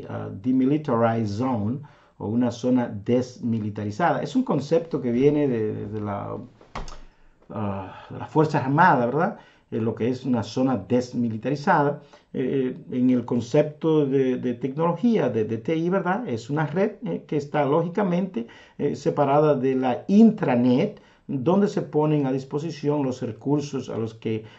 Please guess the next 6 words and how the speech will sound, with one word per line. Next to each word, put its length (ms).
eh, 220
se 160
accederá 500
desde 800
el 80
mundo 880